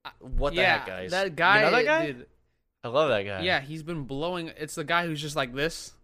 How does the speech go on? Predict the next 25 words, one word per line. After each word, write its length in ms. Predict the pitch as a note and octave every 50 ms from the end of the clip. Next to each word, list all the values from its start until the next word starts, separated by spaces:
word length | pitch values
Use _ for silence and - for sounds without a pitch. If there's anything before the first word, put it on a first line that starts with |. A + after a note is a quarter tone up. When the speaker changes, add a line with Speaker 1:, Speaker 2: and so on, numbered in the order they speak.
| _ _ _ -
Speaker 1:
or 60 | - D#3
some 120 | - E3 F#3
Speaker 2:
Yes. 220 | F#3+ D#3 A#2+ G#2+
Speaker 1:
shit. 340 | F#3 F#3 E3+ - - - - _ _ _ _ _ _ _ _ _
Speaker 2:
If 100 | - C3+
Speaker 1:
You 60 | C#3 D#3
Speaker 2:
you're 60 | D#3+
Speaker 1:
know, 60 | F3+
he 40 | A3+
Speaker 2:
not 40 | B3+
Speaker 1:
just 100 | F#3+ D3+
puts 100 | F3+ F#3
Speaker 2:
listening, 160 | D#3 D3+ F3 D#3+ D3
Speaker 1:
his 40 | C#3
Speaker 2:
it's 140 | C#3+ D3
Speaker 1:
hand 140 | D#3 E3+ D#3+
Speaker 2:
like, 20 | D#3
Speaker 1:
out 180 | D#3+ D#3+ D#3+
and 100 | D3+ C#3+
he 120 | C#3+ D3 - C#3 D3
Speaker 2:
if 180 | - D#3+ - -
you 60 | G#3+
ever 160 | B3 B3 C#4+
seen 220 | - C4+ B3 A3
somebody, 400 | F#3 - G#3+ G#3 G#3 F#3+ D#3 B2+